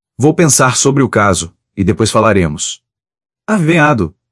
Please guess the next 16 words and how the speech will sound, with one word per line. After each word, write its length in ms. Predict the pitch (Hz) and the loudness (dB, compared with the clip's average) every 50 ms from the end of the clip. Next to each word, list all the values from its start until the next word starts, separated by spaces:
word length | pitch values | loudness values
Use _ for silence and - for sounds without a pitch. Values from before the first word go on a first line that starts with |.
| _ _ _ _ _ _ _ _ | _ _ _ _ _ _ _ _
ainda 180 | 98 113 139 | -2 0 2
vai 120 | 120 120 110 | 2 2 2
pensar? 520 | - 143 127 - - 127 127 160 - - _ _ _ _ _ _ _ _ _ _ _ | 2 2 2 2 2 2 0 0 -2 -6 _ _ _ _ _ _ _ _ _ _ _
Pois 280 | _ 143 156 160 147 139 | _ 2 2 4 4 4
eu 120 | 147 123 | 2 2
cá 160 | - - 123 | 2 2 2
não 140 | 123 131 135 | 2 2 2
sou 220 | 123 - - 143 139 | 2 2 2 2 2
de 100 | 120 107 | 2 0
sancha 480 | - - - 131 139 139 - - 117 | 0 0 2 2 2 2 2 2 2
e 80 | 104 107 | 2 2
marrancha, 680 | 110 110 107 98 87 90 101 113 117 113 95 - - 90 | 2 2 2 2 2 2 2 2 2 2 0 0 -2 -2
já 140 | 90 113 104 | -2 -2 -2
pensei 540 | - 113 104 95 - - - 117 131 147 | 0 0 0 0 0 0 2 2 2 2
e 40 | 131 | 2
repensei. 680 | 107 113 107 - 120 113 107 - - 87 73 71 73 - | 2 0 0 0 0 0 0 0 -2 -2 -2 -4 -6 -14